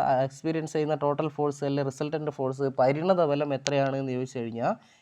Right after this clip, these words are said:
എഫ് സമം എഫ് വൺ പ്ലസ് എഫ് ടു എന്നൊക്കെ വേണമെങ്കിൽ എഴുതാം, അല്ലെങ്കിൽ ചുമ്മാ എഫ് സമം, എഫ് സമം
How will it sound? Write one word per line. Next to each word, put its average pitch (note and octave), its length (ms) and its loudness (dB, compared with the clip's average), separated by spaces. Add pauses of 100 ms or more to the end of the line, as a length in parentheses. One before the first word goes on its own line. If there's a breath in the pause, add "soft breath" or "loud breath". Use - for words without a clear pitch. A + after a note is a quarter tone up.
(160 soft breath)
എഫ് C3+ 340 -2
സമം D3+ 460 0
എഫ് B2+ 280 -6
വൺ D#3+ 180 0
പ്ലസ് D#3 260 -4
എഫ് B2+ 240 -6
ടു D#3 40 -4
എന്നൊക്കെ C#3 340 -2
വേണമെങ്കിൽ B2+ 380 -2
എഴുതാം, A2 240 0
അല്ലെങ്കിൽ F3 260 -2
ചുമ്മാ E3+ 300 -6 (540 soft breath)
എഫ് D3+ 340 -2
സമം, D3 360 0 (3000)
എഫ് C#3 480 -4 (440)
സമം A#2+ 380 -2